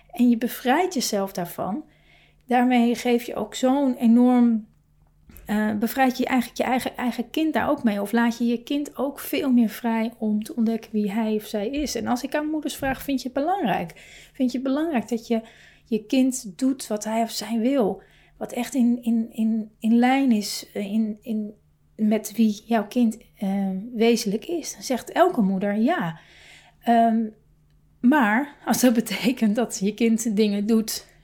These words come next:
dingen vindt, eh, iets is, druk is, rustig is,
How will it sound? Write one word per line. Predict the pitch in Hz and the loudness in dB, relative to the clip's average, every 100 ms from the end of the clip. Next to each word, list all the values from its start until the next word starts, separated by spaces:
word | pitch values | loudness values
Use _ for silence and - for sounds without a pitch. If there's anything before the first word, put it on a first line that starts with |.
| _ - | _ -6
dingen | 185 202 208 | -2 -2 -4
vindt, | - 220 214 214 - - | 0 2 2 0 -4 -8
eh, | 202 185 - | -8 -8 -2
iets | 254 233 - | 0 2 0
is, | 226 233 233 - 170 | -2 -2 -2 -4 0
druk | 214 220 | 2 0
is, | 220 208 - | 0 -2 0
rustig | 214 214 - 202 | 0 0 0 0
is, | 226 226 - | 0 0 -4